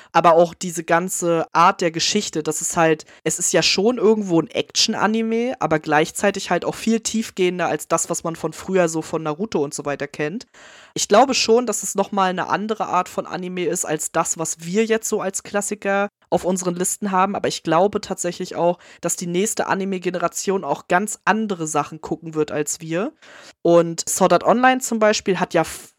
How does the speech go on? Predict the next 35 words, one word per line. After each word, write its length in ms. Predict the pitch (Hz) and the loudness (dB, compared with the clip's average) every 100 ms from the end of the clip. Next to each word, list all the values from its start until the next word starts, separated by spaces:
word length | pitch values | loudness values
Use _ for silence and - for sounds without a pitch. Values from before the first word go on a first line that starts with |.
| _ | _
mehr 320 | 165 175 190 | -2 4 6
oder 240 | 180 160 156 | 6 2 2
weniger 640 | 185 202 180 156 160 185 - _ - | 0 0 0 2 2 0 -6 _ -10
fast 380 | - 196 - - | 0 2 2 -4
ein 60 | |
ganzes 440 | 175 175 196 170 - | 0 0 0 -4 2
Genre 360 | 170 196 208 | 4 4 2
gegründet. 800 | 160 156 - 160 175 180 139 - - | -4 -8 -8 -2 0 2 -2 -2 0
Also 380 | 156 165 160 160 - _ | 2 6 6 4 -14 _
das 240 | 170 - | -2 0
Isekai-Genre, 920 | 208 214 247 175 156 156 156 156 170 165 | -2 0 0 4 4 4 2 2 2 0
dieses 320 | 160 160 - | -2 -6 2
ganze, 360 | 170 175 - | 2 2 -2
man 160 | 170 160 | 0 0
kommt 260 | - 202 156 | 0 0 0
in 60 | 175 | -2
eine 60 | |
fremde 380 | - 170 165 160 | -2 -2 -2 2
Welt 260 | 165 185 196 | 4 4 2
und 100 | 165 | -4
sitzt 240 | 170 - | -6 -2
da 80 | 160 | -2
fest 380 | 156 185 196 - | 0 2 2 0
aus 160 | 156 - | -6 -2
irgendeinem 420 | 180 180 139 170 | -2 0 -2 -2
Grund, 380 | 170 185 185 180 | 0 0 0 -2
Wiedergeburt 760 | 185 170 170 175 175 170 165 | 0 0 -2 0 4 4 2
oder 340 | 151 151 147 147 - - - | 0 0 0 -2 -8 -20 -6
aus 200 | - 151 | 0 0
dem 100 | 165 | 0
Spiel 380 | - - 190 196 | -4 -2 2 2
oder 200 | 165 151 | 2 2
wie 100 | 160 | 2
auch 100 | 151 | 0
immer. 340 | 185 190 185 | 0 0 0